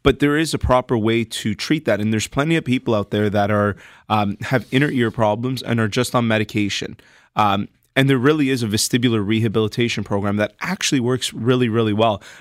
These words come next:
I was a little ignorant in this field. I knew a little bit about it, um, but a few of my team members have been getting trained in this.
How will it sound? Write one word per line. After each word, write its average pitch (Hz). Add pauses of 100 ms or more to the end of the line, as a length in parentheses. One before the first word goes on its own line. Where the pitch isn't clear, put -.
I 123
was 135
a 127
little 131
ignorant 131
in 110
this 104
field. 107
I 113
knew 120
a -
little 107
bit 123
about 135
it, 160 (320)
um, 107
but 120
a 117
few 123
of 123
my 120
team 113
members 110
have 95
been 104
getting 101
trained 117
in 131
this. 151